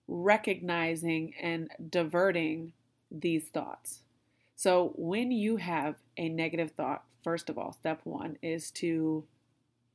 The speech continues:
recognize it, correct? Like you, "Okay, this is,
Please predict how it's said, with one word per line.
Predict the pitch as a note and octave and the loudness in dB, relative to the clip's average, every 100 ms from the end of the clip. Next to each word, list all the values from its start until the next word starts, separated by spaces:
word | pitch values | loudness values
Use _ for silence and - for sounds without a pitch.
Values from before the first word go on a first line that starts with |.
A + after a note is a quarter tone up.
| _ _ | _ _
recognize | F3 E3+ - - - - | -2 -2 -2 -10 -10 -10
it, | - - | -10 -8
correct? | E3+ D#3+ F3+ - | -4 -2 -2 -4
Like | E3 E3 | -4 -2
you, | D#3+ D#3+ - _ - F3 | -2 -4 -10 _ -14 -10
"Okay, | E3+ E3+ - - _ _ _ _ _ F3+ | -6 -4 -6 -10 _ _ _ _ _ 2
this | G3+ F#3 | 4 4
is, | D3 - | 2 0